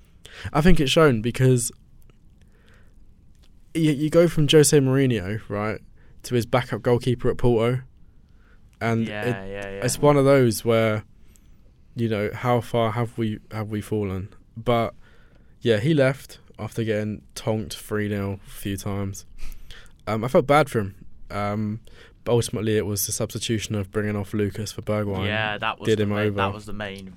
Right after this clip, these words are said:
Speaker 2: thing
Speaker 1: And
Speaker 2: that
Speaker 1: when the fans go, "You don't know what you're doing."
Speaker 2: Yeah, yeah, I remember.
Speaker 1: That is very toxic. But it's not even Nuno's fault. It's Daniel Levy's fault for taking the cheap option. He was our tenth choice manager over the summer.
Speaker 2: Especially after he rejected Conte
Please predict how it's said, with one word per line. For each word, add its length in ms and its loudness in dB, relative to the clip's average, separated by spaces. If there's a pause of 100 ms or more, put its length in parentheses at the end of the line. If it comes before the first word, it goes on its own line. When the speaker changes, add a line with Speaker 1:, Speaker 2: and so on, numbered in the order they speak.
Speaker 2:
thing 200 -10
Speaker 1:
And 100 -4
Speaker 2:
that 60 -2
Speaker 1:
when 100 -2
the 80 -2
fans 340 -4
go, 260 -2
"You 160 -2
don't 160 -2
know 80 -6
what 120 -4
you're 80 -4
doing." 420 -6 (240)
Speaker 2:
Yeah, 380 -10
yeah, 220 -8
I 100 -8
remember. 420 -10 (140)
Speaker 1:
That 180 -2
is 100 -6
very 220 -4
toxic. 480 -6
But 280 0 (380)
it's 220 -2
not 80 2
even 180 -2
Nuno's 260 -4
fault. 200 -2
It's 80 -4
Daniel 240 0
Levy's 280 -2
fault 140 -10
for 60 -14
taking 240 -6
the 80 -6
cheap 240 -6
option. 320 -4
He 60 0
was 100 0
our 100 0
tenth 300 -4
choice 260 -2
manager 440 -2 (640)
over 140 -4
the 60 -4
summer. 380 -2 (120)
Speaker 2:
Especially 420 -8
after 280 -6
he 100 -8
rejected 480 -12
Conte 300 -12